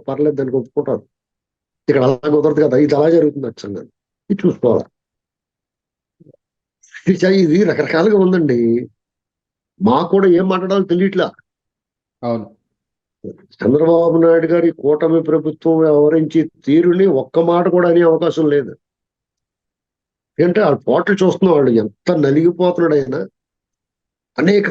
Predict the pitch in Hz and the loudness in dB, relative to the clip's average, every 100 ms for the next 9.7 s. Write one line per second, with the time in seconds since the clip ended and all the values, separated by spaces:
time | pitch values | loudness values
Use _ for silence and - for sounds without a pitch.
0 | - 127 147 220 208 175 117 110 _ _ | -6 -8 -4 -2 -2 -4 -8 -14 _ _
1 | _ _ _ _ _ _ _ _ _ _ | _ _ _ _ _ _ _ _ _ _
2 | _ _ _ _ _ _ _ _ _ _ | _ _ _ _ _ _ _ _ _ _
3 | _ _ _ _ _ _ _ _ _ _ | _ _ _ _ _ _ _ _ _ _
4 | - 156 170 160 165 165 220 262 - _ | -2 0 2 2 0 0 -4 -4 -14 _
5 | _ _ _ _ _ _ _ _ _ _ | _ _ _ _ _ _ _ _ _ _
6 | _ _ _ _ _ 117 139 190 190 - | _ _ _ _ _ -4 0 0 0 0
7 | 170 170 185 - - 180 180 175 190 - | -2 -2 -8 -8 -4 0 0 2 0 0
8 | - 170 190 202 208 202 202 - - _ | -2 -4 -2 -2 0 0 -2 -8 -14 _
9 | _ _ _ - 120 113 107 | _ _ _ -14 -10 -8 -8